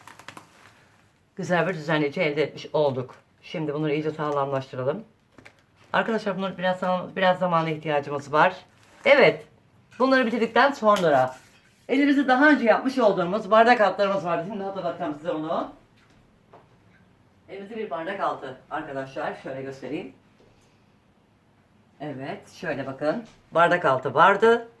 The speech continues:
Bunu da şöyle yanına ilave ediyoruz. Şöyle koyuyoruz. Evet. Şöyle göstereyim. Evet. Bakın. Şimdi arkadaşlar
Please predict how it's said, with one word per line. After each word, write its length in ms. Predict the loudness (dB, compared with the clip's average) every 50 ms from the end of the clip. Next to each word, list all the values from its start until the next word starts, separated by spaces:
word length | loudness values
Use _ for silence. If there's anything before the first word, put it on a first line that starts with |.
| _ _ _ _ _ -8
Bunu 80 | -6
da 80 | -6 -2
şöyle 240 | 0 2 2 4 4
yanına 280 | 4 4 4 4 2
ilave 360 | 4 6 6 6 8 8 6
ediyoruz. 500 | 6 6 6 4 4 4 2 -2 -6 -12 -20 _ _ _ -20 -20 _ _ _
Şöyle 280 | -8 -6 -4 -2 -2 0
koyuyoruz. 400 | 0 2 2 2 0 0 2 2
Evet. 280 | 4 4 4 2 -2 -6 _ _ _ _ _ _ _ _ _ _ _ _ _ _ _ _ _ -6
Şöyle 140 | -6 -4 -4
göstereyim. 460 | -4 -6 -6 -6 -4 -4 -4 -4 -6 -8 -8
Evet. 420 | -8 -6 -6 -6 -6 -6 -8 -8 -12 _ _
Bakın. 460 | -10 -6 -4 -2 -2 -2 -2 -2 -4 -10 _ -20 -20 _ _ _ _ _ _ -20 -20 -20 -20 -20 -20 -20 -20 _ -20 _ _ _ _
Şimdi 400 | -12 -4 -2 0 2 4 6 6
arkadaşlar 680 | 6 6 4 4 4 2 2 2 0 0 0 0 -2